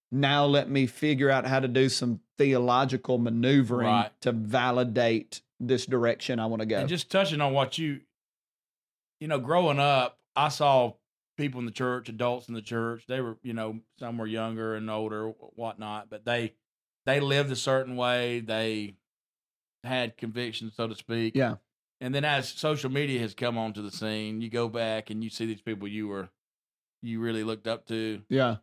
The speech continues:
Speaker 2: And they're not living a lifestyle that's the same as what they lived back then.
Speaker 1: But probably still professing Christ.
Speaker 2: Right. Still say they believe, but they look, things that they're doing and you can see on their pictures.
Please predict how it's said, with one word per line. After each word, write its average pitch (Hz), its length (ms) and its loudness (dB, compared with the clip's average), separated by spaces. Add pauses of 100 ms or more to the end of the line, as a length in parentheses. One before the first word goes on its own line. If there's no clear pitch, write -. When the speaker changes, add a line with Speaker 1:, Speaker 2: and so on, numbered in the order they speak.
Speaker 2:
And 120 120 -4
they're 131 80 0
not 139 200 0
living 139 220 0
a 131 80 -2
lifestyle 131 640 2
that's - 320 -10
the 113 80 -10
same 123 400 -2
as 110 140 -10
what 117 240 -4
they 110 100 -2
lived 117 320 -4
back 104 240 -4
then. 104 300 -6
Speaker 1:
But 156 160 2
probably 165 400 4
still 170 300 4
professing 135 580 4
Christ. - 480 0
Speaker 2:
Right. 131 400 0
Still 156 280 -4
say 147 200 0
they 135 120 2
believe, 131 560 -2
but 117 320 -2 (1160)
they 127 200 0
look, 135 300 -2 (640)
things 165 260 0
that 135 140 -8
they're 139 120 0
doing 131 480 0
and 117 280 -10 (240)
you 135 100 -8
can 120 100 -8
see 147 220 0
on 135 80 0
their 120 140 -2
pictures. 120 520 -4